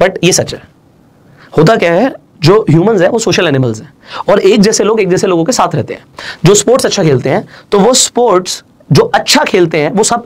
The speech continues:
एक साथ रहते हैं, वो बातें करते हैं। और आप ये देखोगे, जो बैक बेंचर्स होते हैं एक school के अंदर,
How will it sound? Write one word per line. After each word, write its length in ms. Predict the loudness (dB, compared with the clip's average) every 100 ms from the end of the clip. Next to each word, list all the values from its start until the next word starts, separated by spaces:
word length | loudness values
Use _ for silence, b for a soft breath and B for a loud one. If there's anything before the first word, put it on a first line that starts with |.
| 0
एक 160 | 0
साथ 280 | 0 -2 0
रहते 180 | 0 0
हैं, 60 |
वो 60 | 0
बातें 260 | 0 -2 -4
करते 240 | -6 -12
हैं। 80 | -20 -20 -20 -20 B B B 0 2
और 160 | 2 0
आप 140 | 0
ये 80 | 2
देखोगे, 300 | 2 0 0
जो 100 | 0
बैक 240 | 0 0
बेंचर्स 300 | 0 0 0
होते 180 | 0 -2
हैं 40 |
एक 60 | -4
school 220 | 0 0
के 80 | 2
अंदर, 240 | 0 0